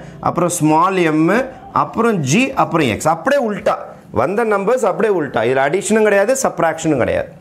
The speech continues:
அடுத்து இங்க வரேன். பி யு சி கே இ டி. இங்க பாத்தீங்கன்னா எவ்வளோ பெருசு இருக்கு பாருங்க. எவ்வளோ பெருசு இருக்கு. ஒண்ணு, ரெண்டு, மூணு, நாலு, அஞ்சு, ஆறு.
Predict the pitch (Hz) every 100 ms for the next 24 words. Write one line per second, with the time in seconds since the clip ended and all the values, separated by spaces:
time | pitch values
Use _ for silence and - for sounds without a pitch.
0 | - - - - - - - - - -
1 | - 147 190 185 196 185 135 - - -
2 | - - - 123 180 202 190 208 202 190
3 | 190 185 185 190 175 165 165 131 - -
4 | - - - 131 175 190 208 214 156 190
5 | 285 254 190 - 120 104 90 82 - -
6 | - - - - 151 254 262 165 131 98
7 | - - - - - - 131 170 214 202
8 | 175 185 208 175 180 202 190 170 180 190
9 | 170 165 190 165 143 147